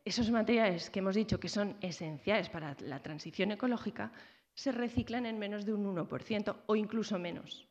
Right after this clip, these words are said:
Lo que hacen es subciclarse, es decir, que al final acaban en matrices de acero,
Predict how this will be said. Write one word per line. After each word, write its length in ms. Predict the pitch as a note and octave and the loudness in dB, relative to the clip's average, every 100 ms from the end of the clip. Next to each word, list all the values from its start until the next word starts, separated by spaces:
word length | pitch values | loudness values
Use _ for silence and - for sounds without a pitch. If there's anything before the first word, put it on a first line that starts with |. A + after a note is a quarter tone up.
| _ - | _ -8
Lo 120 | F#3 | -4
que 100 | F#3 | 2
hacen 280 | F#3 G3+ G#3+ | 2 2 2
es 220 | A3 A#3 - | 2 0 -6
subciclarse, 760 | - G#3+ - F#3 F3+ F3+ - | -4 -4 -2 -4 2 2 0
es 80 | F3 | -4
decir, 400 | F3 F#3+ G#3+ C4+ - - - - | -4 -2 -2 -2 -6 -18 -18 0
que 140 | G3+ | 2
al 120 | F#3 | 4
final 300 | F#3 F#3 G3 | 2 2 4
acaban 480 | F#3+ F#3+ G3 E3 D3+ - | 4 4 4 4 2 -2
en 340 | F3 E3 E3 - | -2 -2 -6 -8
matrices 540 | - F3+ - E3+ F#3+ F3+ | -6 -4 -4 -4 -2 0
de 100 | F#3 | 0
acero, 460 | F3+ A3+ A#3 D#4+ | 2 4 6 4